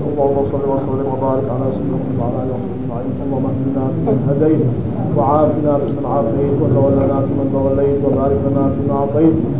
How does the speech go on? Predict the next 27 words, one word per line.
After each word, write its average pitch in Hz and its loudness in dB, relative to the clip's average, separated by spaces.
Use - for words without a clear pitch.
وقنا 160 4
برحمتك 147 2
شر 135 -2
ما 143 2
قضيت. 143 2
اللهم 147 2
عجلنا 139 0
من 139 0
مبارك 143 4
وعافنا 147 2
من 135 0
مضر. 160 2
اللهم 151 6
عجلنا 147 2
من 139 0
ابتلاء 147 4
وعافنا 143 2
من 139 2
ابتلاء. 139 4
اللهم 143 2
اجعلنا 131 0
من 139 0
عقول 139 0
أقرها، 139 2
من - 0
أذى - 2
نفسها 156 4